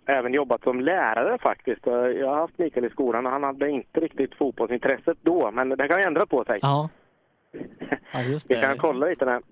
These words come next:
Speaker 1: Han är i mål här i alla fall,
Speaker 2: Ja.
Speaker 1: så han är på väg fram emot
Speaker 2: Det,
Speaker 1: mig.
Speaker 2: det är inte så att han är tjurig på något gammalt betyg du har satt?
Speaker 1: Ehm, ska nog inte ta upp den saken i alla fall.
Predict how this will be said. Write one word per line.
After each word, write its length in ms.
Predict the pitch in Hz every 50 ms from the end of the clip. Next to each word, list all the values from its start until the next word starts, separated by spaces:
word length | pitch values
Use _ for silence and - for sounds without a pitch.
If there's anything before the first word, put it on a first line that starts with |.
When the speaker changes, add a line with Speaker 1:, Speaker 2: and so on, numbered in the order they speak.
| _
Speaker 1:
Han 240 | - 131 143 170 185
är 60 | 196
i 40 | 220
mål 240 | 208 202 254 269 -
här 100 | 135 131
i 40 | 131
alla 140 | 127 127 123
fall, 120 | - 123
Speaker 2:
Ja. 60 | 139 156
Speaker 1:
så 40 | 131
han 80 | 131
är 60 | 139 147
på 120 | - 160
väg 200 | 147 156 185 170
fram 200 | - 135 147 165
emot 120 | 175 165 160
Speaker 2:
Det, 80 | -
Speaker 1:
mig. 80 | - 98
Speaker 2:
det 60 | 160
är 20 | 165
inte 180 | 147 156 143
så 100 | 135 190
att 80 | 185 -
han 120 | 160 156
är 40 | 151
tjurig 380 | 143 - 170 139 127 135 131 -
på 60 | 156
något 120 | 147 147 147
gammalt 300 | 151 147 143 139 127 127
betyg 360 | 139 135 - 147 151 165 165
du 60 | 175
har 80 | 175 170
satt? 320 | 151 139 107 - - - - _ _ _ _ _ _ _ _ _ _ _ _ _ _ _ _ - - - - _ _ _ _ _ _
Speaker 1:
Ehm, 720 | - 139 143 156 156 160 160 160 160 160 156 156 143 -
ska 200 | - - - 170
nog 120 | 165 170 170
inte 180 | 160 - - 165
ta 120 | - 170
upp 140 | 175 - - -
den 180 | 131 120 123
saken 340 | - 120 101 - - 117 107
i 40 | 107
alla 100 | 110 107
fall. 200 | 110 101 104